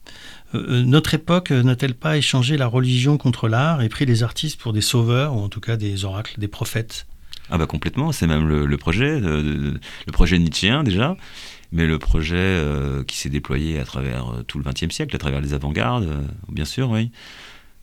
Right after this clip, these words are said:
Speaker 2: Euh, bah, s'il y a eu ce grand cataclysme, hein, euh, la Révolution française, qui a d'une certaine manière, euh,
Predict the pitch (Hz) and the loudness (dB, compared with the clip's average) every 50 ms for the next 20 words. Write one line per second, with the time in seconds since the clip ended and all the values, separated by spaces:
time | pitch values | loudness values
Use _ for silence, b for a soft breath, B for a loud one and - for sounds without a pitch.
0 | - - 57 57 57 58 57 57 57 53 52 55 57 55 53 - - - 80 92 | -18 -14 -12 -10 -10 -8 -8 -8 -8 -10 -10 -10 -10 -10 -12 -12 -6 0 0 0
1 | - - 90 87 - - - 98 92 104 98 - 95 85 90 101 - 92 - 90 | 2 0 -2 -6 -4 -2 2 4 4 4 4 2 2 2 2 2 0 0 -2 -2
2 | 90 87 - 135 127 - - 95 92 92 95 92 87 78 76 73 73 73 71 71 | -4 -2 -2 -4 -2 0 0 0 2 2 2 2 2 2 2 2 2 2 2 0
3 | 71 69 67 64 69 71 71 73 73 78 76 - - 78 71 - - 76 - - | 0 0 0 0 0 0 0 0 0 0 -2 -2 -2 -4 -6 -4 -4 -6 -2 0
4 | 131 139 131 92 78 69 - - - 78 73 73 73 76 71 - 71 - - 76 | 0 0 0 0 -2 -4 -6 -6 -4 -2 -2 0 0 -2 -4 -4 -6 -4 -2 -2
5 | 76 73 73 76 80 82 80 78 71 69 69 67 67 | 0 0 0 0 0 0 0 -2 -2 -2 -2 -2 -4